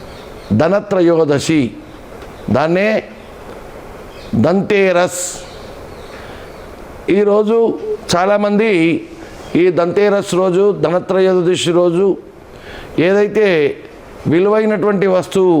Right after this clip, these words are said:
కొంటామో అది సంవత్సరం పాటు కొంటూనే ఉంటాం అనే ఒక ఆచారాన్ని మన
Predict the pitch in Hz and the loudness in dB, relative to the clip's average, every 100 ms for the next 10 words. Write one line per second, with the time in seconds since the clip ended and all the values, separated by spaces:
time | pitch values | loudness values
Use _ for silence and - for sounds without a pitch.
0 | - - - - 147 151 180 180 208 208 | 0 -8 -18 -4 0 2 2 2 2 0
1 | - - - - - - - - - 180 | -4 -18 -20 -20 -20 -18 -18 -10 -2 2
2 | 185 156 143 - - - - - - 165 | 4 4 2 0 -8 -18 -18 -12 -2 0
3 | 202 202 214 208 196 190 214 214 151 - | 0 0 -2 2 2 2 2 2 2 -2
4 | - - - - 143 160 175 208 214 208 | -10 -18 -18 -4 0 0 2 2 2 2
5 | 196 156 190 156 123 - - - 151 170 | 2 2 2 0 -2 -8 -16 -2 0 2
6 | 165 151 139 - - - - 147 190 160 | 2 2 0 -6 -20 -8 -4 0 2 0
7 | 131 117 - - - - 143 180 214 196 | 0 -4 -8 -20 -12 -2 0 0 2 2
8 | 190 175 175 208 - - - - - - | 2 2 2 0 -2 -10 -20 -20 -20 -20
9 | - - - - - - - - - - | -18 -18 -18 -18 -18 -18 -18 -18 -18 -8
10 | - 311 | -2 0